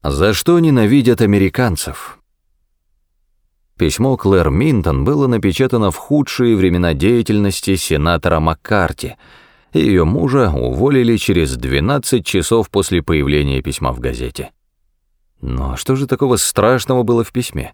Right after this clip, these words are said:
спросил я. «Высшая форма измены», — сказал Минтон.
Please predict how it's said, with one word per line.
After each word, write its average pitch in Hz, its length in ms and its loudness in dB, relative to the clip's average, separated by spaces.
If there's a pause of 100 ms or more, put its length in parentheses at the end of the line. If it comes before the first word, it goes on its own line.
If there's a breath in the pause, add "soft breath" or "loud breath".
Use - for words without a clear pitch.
(200 soft breath)
спросил 73 440 -2
я. 62 220 -10 (680)
«Высшая 151 560 2
форма 139 480 2
измены», — 110 600 -2 (160)
сказал 76 400 0
Минтон. 64 460 -8